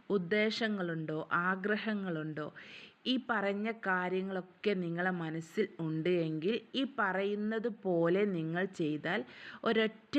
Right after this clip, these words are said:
ദിവസം കൊണ്ട് തന്നെ നിങ്ങളെ കാര്യം അള്ളാഹു എളുപ്പമാക്കി തരും, ഇൻഷാ അല്ലാ. അപ്പം ഒരുപാട് ആൾക്കാർക്ക് ഇതേപോലെ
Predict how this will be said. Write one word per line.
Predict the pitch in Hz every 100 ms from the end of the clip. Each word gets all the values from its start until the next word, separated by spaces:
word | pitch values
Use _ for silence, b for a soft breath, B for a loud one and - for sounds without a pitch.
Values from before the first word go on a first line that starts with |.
| 269 208
ദിവസം | 175 190 220 208
കൊണ്ട് | 185 170 175
തന്നെ | 170 160 180 226 180
നിങ്ങളെ | 180 185 202 220 -
കാര്യം | 165 156 170 202 - 190
അള്ളാഹു | 180 185 190 214 - -
എളുപ്പമാക്കി | 170 175 - 226 202 160 156 214 196
തരും, | 165 151 131 -
ഇൻഷാ | 180 180 196 170
അല്ലാ. | 151 143 - B B B B B B B -
അപ്പം | 226 262 -
ഒരുപാട് | 233 233 254 254 262 269 254
ആൾക്കാർക്ക് | 196 175 170 - 190 185 226
ഇതേപോലെ | 202 180 190 202 220 220 185 170 165